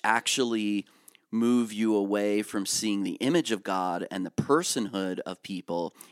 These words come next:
into a collected group of generic others. And then you take that label of being others or those people, and you start to attribute negative characteristics.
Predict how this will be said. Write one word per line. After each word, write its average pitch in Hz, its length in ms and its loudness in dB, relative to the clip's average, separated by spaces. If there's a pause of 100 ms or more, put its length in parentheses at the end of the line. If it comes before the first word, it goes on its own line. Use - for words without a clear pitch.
into 104 360 0
a 69 60 -6
collected 101 580 -4
group 101 420 -2
of 92 180 -6
generic 95 640 -6
others. 90 500 -6 (480)
And 101 200 -4
then 147 320 4
you 113 160 0
take 110 240 -2
that 92 240 -2
label 101 440 0
of 95 160 -8
being 95 380 -2
others 95 720 -2 (300)
or 92 100 -6
those 98 400 -2
people, 92 640 -4 (540)
and 107 160 2
you 107 60 0
start 110 380 2
to 107 120 -2
attribute 104 720 0
negative 104 560 0
characteristics. 90 920 -6